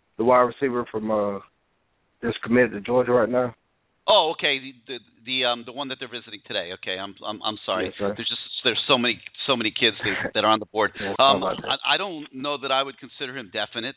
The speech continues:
Speaker 2: to Miami. Um,
Speaker 1: Uh-huh.
Speaker 2: why, why would he be definite to Miami? I mean, he hasn't visited yet. He's a Georgia commit. Um,
Speaker 1: Uh-huh.
Speaker 2: they're, they're trying to get in there. That's why they're there today.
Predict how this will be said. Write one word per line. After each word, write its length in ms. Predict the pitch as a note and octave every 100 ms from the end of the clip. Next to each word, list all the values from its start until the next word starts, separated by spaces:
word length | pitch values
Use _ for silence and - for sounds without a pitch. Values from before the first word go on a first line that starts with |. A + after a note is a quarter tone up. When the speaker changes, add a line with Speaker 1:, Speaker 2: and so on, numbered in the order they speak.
| -
Speaker 2:
to 60 |
Miami. 460 | G#2 G#2 G2 A2 C#3 _ _ _ _ _ _ _ _
Um, 100 | - A#2 A#2 A#2+ A#2
Speaker 1:
Uh-huh. 40 | G#2+
Speaker 2:
why, 180 | A2+ A#2+ -
why 140 | A2+ C#3+
would 120 | D3+
he 80 | D3
be 120 | C3
definite 380 | C#3 C3+ C#3+ C3+
to 60 | C#3
Miami? 420 | A#2 C3 D#3+ E2
I 60 | F2
mean, 140 | F#2+
he 60 | G2+
hasn't 300 | A#2+ B2+ B2
visited 380 | A2+ G#2+ A2 G#2
yet. 220 | G#2 A2
He's 160 | A#2+ G2+
a 60 |
Georgia 340 | F#2+ G#2+ A2 B2 -
commit. 300 | G#2 G#2 - _ _ _ _ _ _ _ _ _ -
Um, 80 | G2
Speaker 1:
Uh-huh. 220 | G2+ A2+ G#2 - A2+
Speaker 2:
they're, 160 | C#3+ A2+
they're 160 | D3 C#3+ -
trying 380 | D#3+ D#3 D#3 D3 -
to 40 |
get 200 | A#2 A#2
in 160 | A#2 F#3+
there. 320 | D3 C#3 E3 _ _ -
That's 180 | C3 C3
why 140 | B2+
they're 160 | B2 A#2
there 200 | B2+ E3+ -
today. 300 | G2+ A2